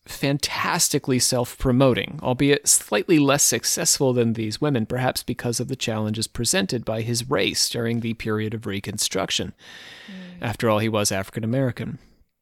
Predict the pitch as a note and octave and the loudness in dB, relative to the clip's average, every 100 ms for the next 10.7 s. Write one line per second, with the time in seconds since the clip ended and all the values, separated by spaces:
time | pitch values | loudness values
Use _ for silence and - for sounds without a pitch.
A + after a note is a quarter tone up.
0 | _ _ _ _ - - - F#3+ A3 A3+ | _ _ _ _ -12 -6 -2 0 0 0
1 | - B3+ A#3+ A3+ - G3+ A#3 A#3 E4+ F4 | -2 0 0 0 -2 -4 -4 -2 -2 0
2 | A#3 G#3+ D3+ C3+ C#3 - A#2+ A2 - B2 | -2 -2 0 0 0 0 0 0 -2 -2
3 | A2 G#2 G2+ - B2+ A2+ F#2 D#2+ - - | 0 0 -2 -2 0 0 0 -4 -12 -4
4 | G#2+ - - - _ - A2+ - A#2+ A#2 | -2 -2 -8 -10 _ -4 -2 -2 0 2
5 | B2 B2 - B2 A#2 A2+ A2+ A2 A2 G#2+ | 2 2 0 0 -2 0 0 0 -2 -2
6 | A2 - B2+ C3 A2+ A2+ A2 - A2 A2 | -4 -2 -2 0 0 -2 -2 -2 -2 -2
7 | G#2+ G2 G2+ - - G#2+ A2 A#2 G#2+ G2+ | -4 -4 -4 -8 -10 -8 -6 -2 -2 -2
8 | G2 G2+ A2 G#2+ - G2+ - G#2 G2 A2+ | -4 -4 -2 -2 -2 -2 0 0 -2 -4
9 | G#2+ G2 G2+ A2 - - - - - - | -2 -2 -2 -6 -12 -20 -20 -18 -18 -20
10 | - - _ - A#2 A2 G#2 | -20 -20 _ -2 0 2 0